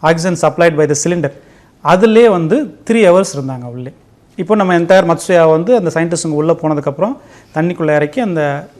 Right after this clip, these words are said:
ஹல், அந்த ஹேட்ச் கேப் வரைக்கும் ஃபுல்லாவே சப்மர்ஜென்ஸ் பண்ணிட்டு ஒரு த்ரீ ஹவர்ஸ் இருந்தாங்க. So நாங்க மிஷன் கண்ட்ரோல் சென்டர்னு சொல்லிட்டு அந்த இடத்துல இருந்து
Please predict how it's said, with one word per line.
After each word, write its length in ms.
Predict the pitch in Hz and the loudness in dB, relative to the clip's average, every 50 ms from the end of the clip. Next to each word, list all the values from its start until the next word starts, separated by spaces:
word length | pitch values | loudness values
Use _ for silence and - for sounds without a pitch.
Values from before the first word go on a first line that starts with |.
| 349 262 | -20 -18
ஹல், 340 | - - - 175 196 220 226 220 202 - - - _ _ - 262 180 | -14 -2 2 2 4 4 2 0 -2 -6 -12 -20 _ _ -10 -6 -4
அந்த 360 | 165 156 156 147 151 147 139 135 | -4 -4 -2 -2 -4 -4 -2 0
ஹேட்ச் 280 | 160 180 185 - - - - _ _ | 0 -2 -2 -4 -8 -16 -16 _ _
கேப் 220 | - 165 160 156 | -4 -2 -2 -2
வரைக்கும் 320 | 156 151 151 156 160 226 - | -2 -4 -4 -4 -6 -8 -10
ஃபுல்லாவே 300 | - 165 165 160 160 160 160 | -6 -2 0 0 0 0 -2
சப்மர்ஜென்ஸ் 480 | 151 139 147 151 143 135 147 143 135 - | -4 -6 -4 -6 -6 -6 -8 -8 -10 -10
பண்ணிட்டு 320 | - 139 135 135 135 - 262 294 - _ _ _ _ _ _ _ _ _ - | -12 -10 -10 -10 -10 -10 -12 -12 -14 _ _ _ _ _ _ _ _ _ -6
ஒரு 160 | 170 160 147 - | -4 -4 -4 -4
த்ரீ 100 | - 151 | -6 -4
ஹவர்ஸ் 280 | 151 147 160 156 - | -2 -2 -2 -4 -6
இருந்தாங்க. 300 | 139 123 135 131 139 139 _ _ _ _ _ _ _ _ _ _ _ _ _ | -12 -12 -12 -14 -14 -16 _ _ _ _ _ _ _ _ _ _ _ _ _
So 120 | - - 202 | -4 -4 0
நாங்க 200 | 190 190 190 185 | 2 2 2 2
மிஷன் 300 | 175 175 - 233 226 214 | 0 0 0 0 -2 0
கண்ட்ரோல் 360 | - 196 180 170 190 185 185 185 | 0 -2 0 2 0 0 2 0
சென்டர்னு 340 | 170 165 - 175 175 160 - | -2 0 0 -2 -2 0 0
சொல்லிட்டு 220 | 160 160 165 220 | -2 0 0 0
அந்த 300 | 196 160 160 170 165 170 | 0 0 2 2 4 4
இடத்துல 260 | 170 165 165 175 165 156 | 4 4 2 2 2 2
இருந்து 240 | 143 139 151 170 | 2 2 0 -2